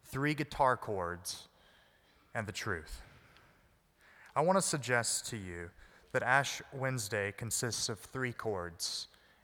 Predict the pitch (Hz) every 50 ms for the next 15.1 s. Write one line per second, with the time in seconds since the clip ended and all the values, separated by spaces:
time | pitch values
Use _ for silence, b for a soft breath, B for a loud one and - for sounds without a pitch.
0 | b b 107 98 104 - - - - 85 76 - - - - - _ _ _ -
1 | - _ _ _ _ _ _ _ _ _ _ _ _ _ _ - _ _ _ _
2 | _ _ _ _ _ _ B B B B B B B B - 135 - - - -
3 | 143 139 - 131 127 107 113 - - - 107 90 80 - - - - - - -
4 | - - - _ _ _ _ _ _ _ _ _ _ _ _ _ - _ - B
5 | B B B B B B B B B B B B B 143 151 160 151 131 - 160
6 | 165 170 170 160 143 131 - - 143 143 143 131 120 123 120 120 113 110 - -
7 | - - - - 131 127 127 127 127 123 123 113 - - B B B B B B
8 | 120 113 110 110 107 98 - - B B B B B B 123 120 120 127 120 -
9 | - 123 113 110 107 104 98 - - - - - 123 117 110 - - - 139 131
10 | 131 131 131 127 123 113 117 107 104 120 123 123 120 117 117 113 110 - B B
11 | B B B B - - - 127 117 117 104 120 117 110 95 87 - - - -
12 | - - - - - 120 110 107 104 98 - - - - 110 101 - 110 110 107
13 | 101 - - - - - - - - - B B B B B B B B B B
14 | B B - 120 107 - - 123 107 104 95 92 90 - - - 107 98 90 85
15 | 82 85